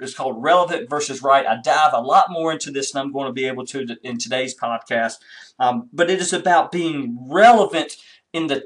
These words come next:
their timeline more so than trying to be perfect and right all the time. I'd rather you make a mistake. I, I'd rather you, you make a, have an error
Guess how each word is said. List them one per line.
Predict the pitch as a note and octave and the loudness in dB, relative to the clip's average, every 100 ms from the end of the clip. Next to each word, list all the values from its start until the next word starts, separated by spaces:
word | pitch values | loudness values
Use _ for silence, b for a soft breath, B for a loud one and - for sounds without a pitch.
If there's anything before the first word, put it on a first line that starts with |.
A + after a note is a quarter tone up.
| - | -6
their | C#3+ | -2
timeline | C#3 - F3 E3+ D#3+ D3+ E3 C3+ | -2 -2 2 2 4 4 4 2
more | D3 F3 | 0 0
so | - E3 D#3 | 0 -2 -2
than | C#3+ B2+ | -4 -4
trying | - D3 C#3 B2 | 0 2 2 0
to | - | -8
be | B2 A#2 | -10 -12
perfect | - - - B2+ - | -2 -2 -2 -6 -10
and | G#2+ G#2+ | -10 -2
right | A#2+ A#2 - - | 0 0 -4 -8
all | G#2+ G#2+ G#2+ | 0 2 0
the | G#2 | -4
time. | G2+ - G2+ E2+ D#2 B B - | -14 -12 -10 -10 -12 B B 0
I'd | G#3 F3+ | 0 0
rather | E3 F#3 D#3+ | 2 2 2
you | D#3+ C#3+ | -8 -4
make | D3 D3 C3+ | -2 -2 -4
a | |
mistake. | B2 A#2 - C#3+ C3 - _ _ - | -8 -8 -2 -2 -2 -8 _ _ -6
I, | E3+ G3+ G3 - | 0 6 6 6
I'd | F3 F#3+ E3 | 2 2 4
rather | F3+ F3+ E3 | 4 4 0
you, | C#3+ D3 C3+ | -8 -10 -8
you | C#3 C3 A#2 A#2+ | -8 -8 -8 -10
make | C#3+ E3 D#3+ | -6 -6 -4
a, | B2+ - B2 - C3+ | -6 -8 -18 -18 -14
have | - F3+ E3 | -4 -2 -2
an | C3+ | -4
error | D3 C3 A#2+ A2 | -4 -2 0 -2